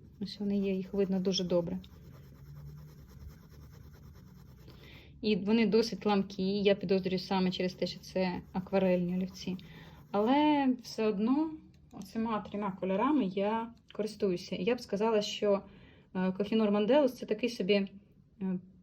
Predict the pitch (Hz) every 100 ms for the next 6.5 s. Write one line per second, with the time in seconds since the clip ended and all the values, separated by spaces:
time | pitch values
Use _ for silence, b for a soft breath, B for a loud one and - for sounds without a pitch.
0 | _ - 208 220 302 254 190 190 220 254
1 | 214 190 208 302 - 185 196 214 214 202
2 | - 185 170 202 208 214 214 196 - -
3 | 185 185 175 180 185 185 175 190 190 175
4 | 170 175 196 294 - 190 - 208 220 202
5 | 196 185 175 202 202 185 185 180 180 180
6 | 170 160 226 285 330